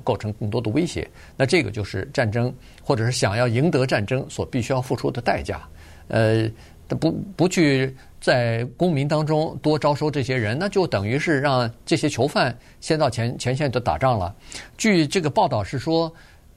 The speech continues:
比如说四万人吧，现在是从这个，呃，俄罗斯的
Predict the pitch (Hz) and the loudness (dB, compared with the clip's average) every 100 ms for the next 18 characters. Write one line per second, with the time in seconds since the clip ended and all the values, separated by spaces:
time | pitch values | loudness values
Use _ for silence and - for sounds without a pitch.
0 | 127 131 139 180 160 - 196 127 92 95 | 0 2 4 2 -2 0 2 2 -2 -2
1 | 107 82 - - - 165 135 127 113 - | -2 -4 -12 -12 -2 2 4 2 0 -2
2 | 131 113 - 113 123 131 113 107 104 98 | -2 -2 -2 0 2 2 2 2 2 0
3 | 95 - - - - 113 104 92 - - | -4 -12 -14 -14 -4 2 2 0 -4 -6
4 | - - - - 494 587 - - - - | -8 -14 -20 -20 -20 -20 -20 -20 -20 -20
5 | - 185 135 131 170 147 113 | 0 2 2 0 0 2 0